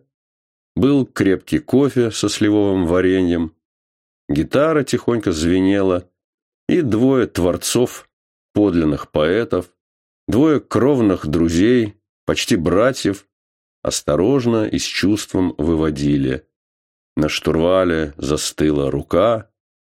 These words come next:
мачты срезал седой туман,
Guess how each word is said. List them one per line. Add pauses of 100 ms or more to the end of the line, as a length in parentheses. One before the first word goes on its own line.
(380)
мачты
срезал
седой
туман,